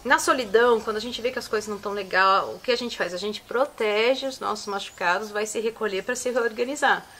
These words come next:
Então, quando a pessoa tá indo por um caminho que vai dificultar, ela vai fazer um movimento contrário. Eu vou usar isso,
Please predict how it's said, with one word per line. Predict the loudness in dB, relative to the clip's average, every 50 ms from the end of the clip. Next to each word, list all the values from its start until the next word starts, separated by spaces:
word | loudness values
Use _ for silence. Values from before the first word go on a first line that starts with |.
| -20 -20 -20 -20 -20 -20 -20 -20 -20 -20 -16 -2
Então, | -2 0 6
quando | 6 6 6 6
a |
pessoa | 4 4 -2 -2 2 2 2 2
tá | 2 4 4 4 4
indo | 4 -2 -6
por | -6 -6 -6 -6
um | -6 -4
caminho | -4 -6 -8 -6 -6 -6 -6 -6 -6 -8
que | -12 -12 -12 -12 -12 -14 -16 -16 -16 -14 -4 0
vai | 0 0 0
dificultar, | -2 -6 -8 -10 -10 -12 -12 -2 4 4 6 6 6 4
ela | 2 0
vai | -2 -2 -4
fazer | -4 -6 -6 -4
um | -6
movimento | -8 -6 -8 -8 -6 -6 0
contrário. | 0 0 0 2 2 4 6 6 6 4 0 -8 -18 -20 -20 -16 -12
Eu | -12 -6
vou | 0 2 2
usar | 2 4 4 4 4 4 4
isso, | 2 -2 -4 -4 -4 -4 -4 -6 -6